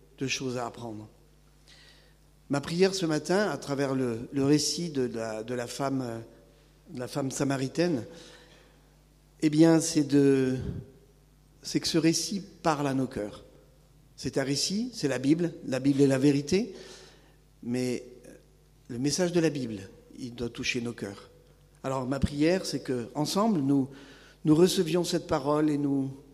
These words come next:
qu'elle puisse, elle puisse pénétrer nos cœurs et nous, nous aider à, à, à la comprendre, plus que la comprendre, à la vivre passionnément dans, dans nos vies.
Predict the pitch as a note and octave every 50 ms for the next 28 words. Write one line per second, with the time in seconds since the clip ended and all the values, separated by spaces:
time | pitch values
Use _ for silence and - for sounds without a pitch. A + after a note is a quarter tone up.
0 | - - - C3 A#2+ A#2+ - - D3 C3 - - - - - - C#3 B2+ A#2+ -
1 | - C3 - - - D#3+ D#3+ E3 D#3 D3+ - - D3 C#3 C3+ B2 - C3 C3+ D3
2 | D3+ - - - - - - - - - - - - _ - - C#3+ C3+ B2+ B2+
3 | B2+ B2+ B2+ B2 B2 C3+ C3 C3 C3 B2 C#3+ C#3 C3 C3+ C#3 C#3+ C#3+ C3+ A#2 A2+
4 | G#2+ G#2+ G#2 G#2 - - - - - - - - - - - - - - A#2 A#2
5 | A2+ A2+ A2+ A2 A2 A2 G#2+ G#2 G#2+ G#2 G#2 G2 G2 G#2 G2 F#2+ F#2+ F#2+ F#2+ -
6 | - - - - A#2+ A#2+ B2 B2 - C#3+ C3 A2+ - C#3+ D3+ D#3+ E3 D3+ - -
7 | - - - - - - - - F3+ E3+ - - - C3+ B2+ B2+ - C3 A#2 -
8 | B2+ C3 B2+ B2 A#2 B2+ C3+ C#3 D#3 E3+ D#3+ C3 A2 G2+ F#2 - - - - -
9 | _ _ _ _ _ - _ - D3 C3+ - D#3 C#3+ C3+ C#3 B2+ B2 A#2+ A#2+ A2+
10 | A#2 A2+ A2 G#2+ - - - - A2+ A2 A#2 B2 B2 B2 B2+ A#2+ A2+ A2 A2+ A2+
11 | -